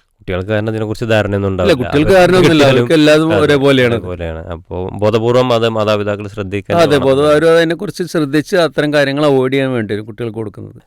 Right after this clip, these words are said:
Speaker 1: അപ്പോൾ സാർ, നമ്മളിപ്പോൾ ഈ ഒരു കഫക്കെട്ട് ഉണ്ടാവുന്ന സാഹചര്യത്തിൽ നമുക്ക് എന്തൊക്കെ ട്രീറ്റ്മെൻറ്റാണ്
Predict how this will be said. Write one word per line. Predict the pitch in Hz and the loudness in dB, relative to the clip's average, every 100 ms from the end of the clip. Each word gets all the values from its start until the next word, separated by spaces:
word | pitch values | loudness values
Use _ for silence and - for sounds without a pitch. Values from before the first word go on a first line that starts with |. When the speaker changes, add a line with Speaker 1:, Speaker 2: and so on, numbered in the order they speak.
| - | -12
Speaker 1:
അപ്പോൾ | 117 | -6
സാർ, | 120 127 127 | 0 0 0
നമ്മളിപ്പോൾ | 120 127 127 131 135 | 0 0 0 0 0
ഈ | 127 | 2
ഒരു | 127 127 123 - - | 4 2 0 -4 -6
കഫക്കെട്ട് | 104 113 123 135 | -4 -4 -2 0
ഉണ്ടാവുന്ന | 123 117 123 | 2 2 2
സാഹചര്യത്തിൽ | 117 101 92 90 85 - 95 - _ _ | 0 0 0 -2 -6 -4 -4 -6 _ _
നമുക്ക് | 113 107 113 | -2 0 0
എന്തൊക്കെ | 104 101 - 104 | 0 -2 -2 -2
ട്രീറ്റ്മെൻറ്റാണ് | 101 98 95 92 90 | -2 -4 -4 -4 -4